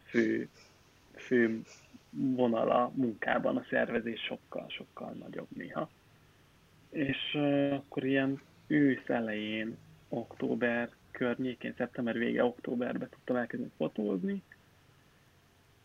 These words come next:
és akkor az tartott májusig. Ugye május végén volt diplomakiállít-,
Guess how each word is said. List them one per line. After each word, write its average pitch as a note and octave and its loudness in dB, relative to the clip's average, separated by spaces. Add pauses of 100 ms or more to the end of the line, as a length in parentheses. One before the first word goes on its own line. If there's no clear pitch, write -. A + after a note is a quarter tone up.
(140)
és - -4
akkor D#3 0
az D3 -2 (140)
tartott C3+ -2 (280)
májusig. A#2 -2 (680)
Ugye B2 2 (460)
május B2 -2
végén A2+ 2
volt A2+ -2
diplomakiállít-, C3 -2